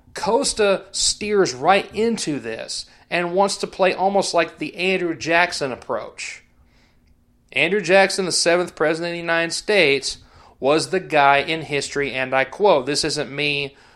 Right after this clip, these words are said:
Breaking Bad on my episode and saying any type of profound words. I'm using it in historical context. Andrew Jackson, in his campaign, was called a jackass."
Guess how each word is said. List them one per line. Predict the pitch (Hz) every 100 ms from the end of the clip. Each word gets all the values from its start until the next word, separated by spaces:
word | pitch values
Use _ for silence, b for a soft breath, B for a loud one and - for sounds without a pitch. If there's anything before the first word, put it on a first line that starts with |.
| b -
Breaking | 120 165 175 170 151 127
Bad | 135 165 139 127 127
on | 143 139 135
my | 131 143 143
episode | 131 151 180 147 - 131 131
and | 127 131
saying | - 151 151 139 135
any | 147 139
type | - 139 135
of | 123 117 -
profound | - 131 - 135 131 110
words. | 143 180 143 - B B
I'm | 135 127
using | 147 202 180
it | 175
in | 147
historical | 127 120 - 170 -
context. | - - 190 185 120 117 127
Andrew | 143 175
Jackson, | 147 127 120 - 135 139 B B
in | 131 139
his | 156
campaign, | - 156 135 135 139
was | 135
called | - 123 120 123
a | 139
jackass." | 165 185 175 127 117 - -